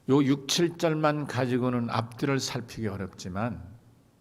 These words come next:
구 장 일 절 이하를 살펴보면, 일 절에서 오실 메시아는 정치와 종교의 중심지였던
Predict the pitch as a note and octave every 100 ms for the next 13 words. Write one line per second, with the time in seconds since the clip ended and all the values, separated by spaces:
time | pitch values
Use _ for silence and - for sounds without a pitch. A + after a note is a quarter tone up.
0 | _ _ _ _ _ - C#3+ D3 A#2+ F2
1 | - - B2 C3 - - C3 A#2 A2 G2+
2 | G2 F#2+ - F#2 G#2 F2 F2 B2 E3 -
3 | - - - - - _ B2+ C#3 C#3 D3
4 | B2 A#2 B2 A#2+ G#2+ - - A#2+ - D3
5 | C3 A#2 - G2 F2+ G2+ E2 - - _
6 | _ _ _ _ _ _ - - - -
7 | - C3 A#2+ - C3 A#2+ A#2 - A#2+ A#2
8 | A2+ G#2 A2+ B2 A#2 C#3+ C#3 C3 A2 C#3+
9 | C3 A2+